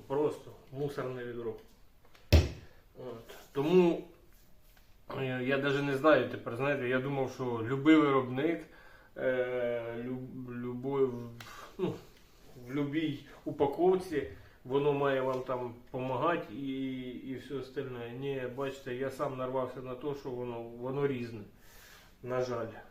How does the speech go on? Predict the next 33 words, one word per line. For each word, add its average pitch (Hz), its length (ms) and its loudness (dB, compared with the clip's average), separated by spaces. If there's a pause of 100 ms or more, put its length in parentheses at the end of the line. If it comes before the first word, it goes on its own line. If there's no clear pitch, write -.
(100)
різне, 117 600 -8
да. 117 200 -8 (600)
А 127 380 0
якщо 135 280 -4
десь 131 260 0
в 127 80 -6
другій 135 260 0
країні 135 400 0
брати, 135 380 2
ну, 151 180 4
я 135 160 6
маю 135 220 4
в - 20 0
виду 135 200 2
особливо 131 420 0
в 127 160 -2
Україні, 135 580 -2
люди, 127 280 -4
які 127 260 -4
дійсно 131 520 -6
там 120 240 -4 (480)
потребують, 139 880 -2 (100)
е, 131 280 -4
якихось, 135 600 -6 (440)
е, 123 300 0
ну, 143 280 -2
там, 123 240 -6
ноги, 151 360 4
ото 127 280 -4
спина, 143 500 0
як 127 220 0
в 127 40 -8
мене. 127 320 -4